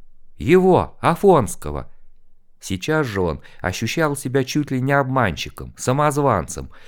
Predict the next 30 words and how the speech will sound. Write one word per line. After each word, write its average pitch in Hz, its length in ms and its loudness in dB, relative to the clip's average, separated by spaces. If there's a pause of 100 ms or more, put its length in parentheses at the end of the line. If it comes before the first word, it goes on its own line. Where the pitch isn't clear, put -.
(120)
человеком, 123 720 2 (160)
выдающим 127 800 2
себя 127 460 0
за 104 180 0
другого. 92 640 -2 (760)
«Но 107 180 4
это 160 200 2
же 151 160 0
я 165 180 0
сам, 131 460 -4 (260)
просто 170 380 2
из 160 120 0
параллельного 151 720 2
мира». 113 440 -2 (560)
Поначалу 98 520 0
не 104 140 0
совсем 98 420 -2
уверенно 110 540 0 (180)
пытался 127 480 0
было 120 260 2
убедить 110 520 -2
он 101 120 0
сам 107 260 -2
себя, 95 480 -4 (220)
но 107 160 0
вскоре 160 440 2
оставил 127 500 0
эту 123 240 0
бесполезную 101 840 -2
затею. 82 600 -6